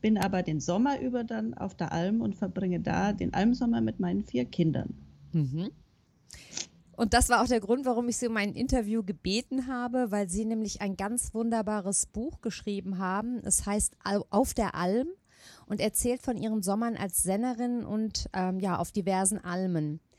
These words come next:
Speaker 2: Und ich muss zugeben, dass ich das Buch wirklich verschlungen habe, ja, sofort Sehnsucht
Speaker 1: <laughs>
Speaker 2: nach einem Almsommer bekommen habe. Und das wäre auch meine erste Frage, ist es normal oder haben nur ganz wenige Leute dieses Almgehen?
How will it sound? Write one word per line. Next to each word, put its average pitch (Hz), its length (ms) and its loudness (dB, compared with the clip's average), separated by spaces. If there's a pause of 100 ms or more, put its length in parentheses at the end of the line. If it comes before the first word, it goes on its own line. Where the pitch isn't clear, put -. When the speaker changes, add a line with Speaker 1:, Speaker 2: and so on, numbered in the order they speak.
(480)
Speaker 2:
Und 233 160 2
ich 277 100 6
muss 269 240 4
zugeben, 285 340 2
dass 240 140 0
ich 247 120 0
das 247 180 -2
Buch 262 400 -4
wirklich 262 260 2
verschlungen 262 680 6
habe, 180 320 2
ja, 185 200 4
sofort 233 540 2
Sehnsucht 240 460 6
Speaker 1:
<laughs> 247 40 8
Speaker 2:
nach 220 140 4
einem 220 180 0
Almsommer 208 580 2
bekommen 196 500 -2
habe. 190 400 2 (360)
Und 220 120 -2
das 214 160 4
wäre 226 180 6
auch 240 60 4
meine 226 260 0
erste 220 320 2
Frage, 233 400 -2
ist - 180 0
es - 200 0
normal 180 760 4
oder 247 460 2
haben 233 260 0
nur 240 160 4
ganz 220 380 -2
wenige 185 380 4
Leute 156 380 0
dieses 160 400 -4
Almgehen? 160 720 0